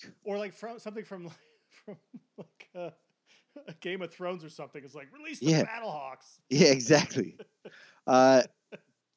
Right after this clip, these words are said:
Speaker 2: but they are, it is Saint Louis, and so
Speaker 1: Okay.
Speaker 2: Saint Louis has got a team back,
Speaker 1: Mm-hmm.
Speaker 2: which is nice. They're
Speaker 1: Yeah,
Speaker 2: playing at the
Speaker 1: sure.
Speaker 2: Dome in America Center, that
Speaker 1: Ooh,
Speaker 2: shithole.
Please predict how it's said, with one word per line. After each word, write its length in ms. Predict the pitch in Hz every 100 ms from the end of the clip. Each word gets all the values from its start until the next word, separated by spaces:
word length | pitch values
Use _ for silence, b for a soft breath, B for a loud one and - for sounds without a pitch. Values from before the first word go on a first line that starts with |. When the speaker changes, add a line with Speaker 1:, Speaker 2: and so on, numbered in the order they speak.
| _ _
Speaker 2:
but 180 | - 180
they 100 | 185
are, 220 | 180 175 -
it 100 | 185
is 160 | 196 202
Saint 240 | 202 156
Louis, 280 | 151 147 143
and 120 | 143
so 120 | 160
Speaker 1:
Okay. 100 | 147
Speaker 2:
Saint 200 | 147 147
Louis 180 | 143 143
has 140 | 147 117
got 200 | 131 123
a 60 |
team 340 | 110 - 151 143
back, 260 | 113 101
Speaker 1:
Mm-hmm. 80 | 85
Speaker 2:
which 120 | 107
is 140 | 104 92
nice. 320 | 92 95 -
They're 120 | 107
Speaker 1:
Yeah, 60 | 101
Speaker 2:
playing 240 | 127 117
at 100 | 113
the 100 | 107
Speaker 1:
sure. 80 | 85
Speaker 2:
Dome 360 | 104 101 92 92
in 80 | 90
America 400 | 92 104 92 90
Center, 340 | - 95 90
that 160 | 90 85
Speaker 1:
Ooh, 20 |
Speaker 2:
shithole. 540 | - 113 95 92 95